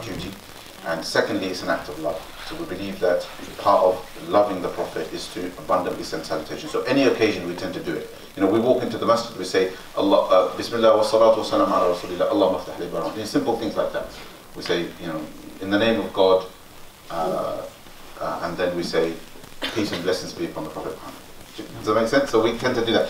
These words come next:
So that's how we start all gatherings. So that's what I basically said. Right? So, "Alhamdulillah, wa salatu wa salam ala Rasulillah, wa ala alihi wa ashabihi wa man wala, amma ba'd." Okay, so that being, that little introduction done,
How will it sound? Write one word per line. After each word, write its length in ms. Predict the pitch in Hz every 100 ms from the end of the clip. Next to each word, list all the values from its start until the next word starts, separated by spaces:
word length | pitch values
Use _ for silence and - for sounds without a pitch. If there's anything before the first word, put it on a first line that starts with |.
| - -
So 100 | 113
that's 200 | - -
how 100 | 123
we 60 |
start 340 | - - 113 110
all 120 | 104
gatherings. 400 | 101 92 87 80
So 240 | 95 90 90 - -
that's 220 | 110 107
what 100 | 101
I 100 | 92
basically 360 | 92 85 - -
said. 260 | - - - - - -
Right? 280 | - 95 -
So, 280 | - 80 -
"Alhamdulillah, 460 | 98 101 98 92 92
wa 60 |
salatu 300 | - 113 110
wa 60 | -
salam 280 | - - -
ala 200 | 85 -
Rasulillah, 440 | - - 90 87
wa 100 | 82
ala 300 | 82 85 - 87
alihi 120 | 87
wa 80 | -
ashabihi 400 | - - - 90
wa 140 | -
man 180 | 85 -
wala, 140 | 80 -
amma 180 | -
ba'd." 220 | - - - - - - - -
Okay, 240 | - 156 -
so 120 | -
that 420 | - - - -
being, 260 | 110 101 95 - - - - -
that 180 | 113
little 160 | 107 95
introduction 500 | - 90 90 - 90
done, 260 | 82 -